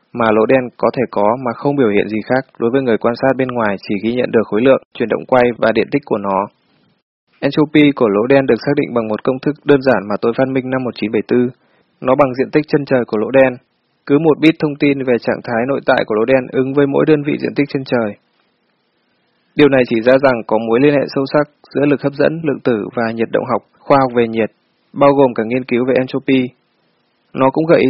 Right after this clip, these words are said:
rằng lực hấp dẫn lượng tử có thể biểu hiện phép toàn ảnh. Thông tin về các trạng thái lượng tử trong một vùng không thời gian có thể được mã hóa bằng cách nào đó, ở biên của vùng có hai chiều ít hơn. Giống như cách mà hình toàn ảnh mang thông tin của hình ba chiều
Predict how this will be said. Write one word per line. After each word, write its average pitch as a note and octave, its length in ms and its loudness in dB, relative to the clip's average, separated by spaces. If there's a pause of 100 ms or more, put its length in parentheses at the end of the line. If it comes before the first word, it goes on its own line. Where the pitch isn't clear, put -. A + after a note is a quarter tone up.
rằng B2 220 0
lực A#2 120 -2
hấp C3+ 100 -2
dẫn C#3+ 160 -4
lượng D3 200 0
tử A2 240 0
có A#2 160 0
thể C3 80 0 (120)
biểu G#2+ 180 4
hiện - 140 0 (160)
phép D3+ 160 -2
toàn A2+ 140 0 (100)
ảnh. F2+ 100 -4 (1400)
Thông D#3 160 -4
tin D3+ 180 2
về C3+ 180 2
các B2+ 140 2
trạng - 200 -2
thái B2+ 140 0
lượng C#3 200 0
tử A#2+ 240 0
trong C#3 200 -4
một B2+ 140 -4
vùng A#2 140 -6
không C3+ 220 -4
thời C3 140 -2
gian B2 220 2 (240)
có B2 180 0
thể - 140 4
được A2 180 0
mã A2+ 180 -2
hóa A#2+ 180 -4
bằng C3 120 -8
cách - 160 0
nào A2 140 -4
đó, G2+ 180 0 (560)
ở B2 240 4
biên C3+ 260 4
của A2+ 200 -2
vùng A2+ 200 -2
có A2 100 -4
hai B2+ 220 -2
chiều A2+ 140 -4
ít B2 120 -2
hơn. B2+ 200 2 (1040)
Giống C#3 220 0
như D3+ 140 0
cách D#3+ 260 2
mà B2+ 140 0 (140)
hình A#2 160 -2
toàn A#2 160 0
ảnh G2+ 180 -2 (180)
mang C3 160 -2
thông C3+ 160 -4
tin C3 220 0
của G#2 100 -2
hình G#2+ 200 -2
ba B2+ 160 4
chiều B2 220 2